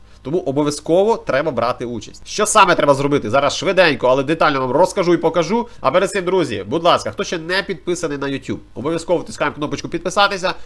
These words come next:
обов'язково ставимо дзвіночок, щоб не пропускати наступних відео.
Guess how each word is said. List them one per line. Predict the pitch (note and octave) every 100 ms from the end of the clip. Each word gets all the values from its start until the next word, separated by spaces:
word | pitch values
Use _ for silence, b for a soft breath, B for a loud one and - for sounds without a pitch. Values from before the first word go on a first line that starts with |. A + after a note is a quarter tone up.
| B
обов'язково | D3+ F3+ F#3 E3
ставимо | D#3 C#3+
дзвіночок, | C3+ C3+ E3 D#3 C3
щоб | C#3 C#3 D3
не | F3+
пропускати | F3 D#3 - D#3+ C#3+
наступних | C3+ C#3+ C3+ C#3+
відео. | G3 G#3